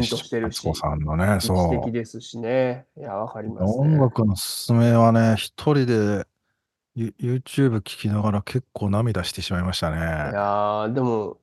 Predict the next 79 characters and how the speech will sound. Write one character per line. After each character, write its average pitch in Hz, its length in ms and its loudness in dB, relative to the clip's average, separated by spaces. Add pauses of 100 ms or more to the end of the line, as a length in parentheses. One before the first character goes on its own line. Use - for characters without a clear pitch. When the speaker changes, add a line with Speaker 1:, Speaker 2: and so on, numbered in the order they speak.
(680)
Speaker 1:
な 135 100 2
ん 110 140 0
か 107 240 2
い 135 80 2
い - 20 0
で 110 80 0
す - 140 -10
ね。 - 80 -4
い - 20 0
や、 117 140 0
そ 123 100 0
の 113 240 -2
パ 165 160 4
ン 135 260 4
ク - 160 -12
か - 200 2
ら 120 100 6
の、 107 220 -6 (480)
Speaker 2:
う 139 40 -2
ん。 117 140 -2 (220)
Speaker 1:
こ 131 80 0
れ 117 40 -2
振 - 160 0
れ 131 80 6
幅 147 220 6
と - 20 4
か。 170 80 6
Speaker 2:
い - 40 6
や、 - 20 4
で - 0 -
も、 120 160 2 (180)
い 151 40 -2
や、 123 80 0
パ - 220 0
ン-、 175 260 2
ま 127 380 8
あ、 104 60 2
で 165 80 6
も、 175 300 4
そ - 460 0
の 254 200 8
歌 233 260 6
っ - 60 -2
て 190 280 4
日 160 180 2
食 190 220 0
な 196 80 2
つ - 80 -10
こ 151 80 -2
さ 127 180 0
ん 110 100 -2
が、 120 280 4
ど-、 110 160 -12 (120)
フ - 200 -4
ジ - 120 -8
ロ 190 100 2
ッ 190 100 -8
ク 131 100 -2
じ 131 60 4
ゃ - 20 6
な 117 140 2
い 110 80 -2
か 107 120 0
も 101 100 0
わ 92 60 -4
か 107 80 -2
ん 101 40 -2
な 98 80 -4
い - 20 -10
け 98 60 -10
ど、 98 80 -6 (100)
ど 165 120 0
っ - 60 -6
か 139 100 2
の 104 60 0
フ 131 120 -2
ェ - 20 0
ス - 160 -6
で 170 300 0